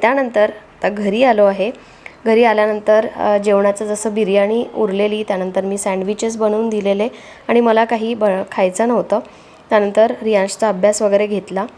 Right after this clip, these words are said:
सगळं सेट झालेलं आहे, किचनचंही आवरून झालेलं आहे. तर सगळ्यात शेवटी जो काही हलका फुलका मेकअप केला होता, हेवी मेकअप असू देत किंवा हलका फुलका असू देत,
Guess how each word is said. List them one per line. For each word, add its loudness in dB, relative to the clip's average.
सगळं 2
सेट 2
झालेलं 2
आहे, 0
किचनचंही -2
आवरून 2
झालेलं 0
आहे. -4
तर -6
सगळ्यात -2
शेवटी -4
जो 6
काही 4
हलका 2
फुलका 0
मेकअप 0
केला 2
होता, 0
हेवी 2
मेकअप 0
असू 0
देत 0
किंवा 0
हलका -2
फुलका -4
असू -6
देत, -2